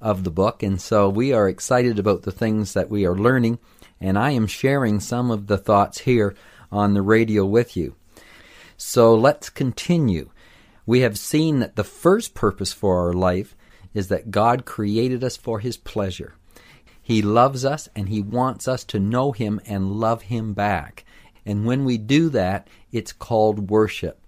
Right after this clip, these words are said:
So the very first purpose that we're put on this earth for is to worship Him. Let's go on today and look at the second purpose that God has created us for. Let's look at Hebrews chapter two and verse ten.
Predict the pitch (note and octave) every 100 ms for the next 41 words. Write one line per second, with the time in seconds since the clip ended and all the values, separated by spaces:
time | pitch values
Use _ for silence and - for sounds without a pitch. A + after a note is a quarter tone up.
0 | _ _ - F#2 F#2 A#2+ C#3+ E3 E3+ -
1 | D3 C#3+ - C#3+ C3+ A2+ - F2+ G#2 A#2+
2 | - C#3 C3+ B2+ C3 B2 B2+ C3 - G2
3 | D2+ D2+ - - - G#2+ G2+ - G2+ G2
4 | A#2 A2 F#2+ - - C#2+ - _ _ _
5 | _ - _ _ _ _ _ C#3 F3+ -
6 | E3+ D3 C3 A#2+ A2 A#2 G#2+ G2 G2+ B2
7 | - A#2 - F#2+ - - F#3 D#3+ - -
8 | F#2 - - - _ _ - F2 G2 A2
9 | A2+ A#2 G2 - G#2+ G2 F#2+ E2+ D#2+ -
10 | - D#2 - _ - - - - - C3+
11 | - D#3+ D3 A#2+ G#2+ C3+ C3 A#2 A2 -
12 | B2 A#2+ - G#2+ - C#3 G2 F2 - _
13 | - G2+ G2 G2+ G2 - A#2 F2+ -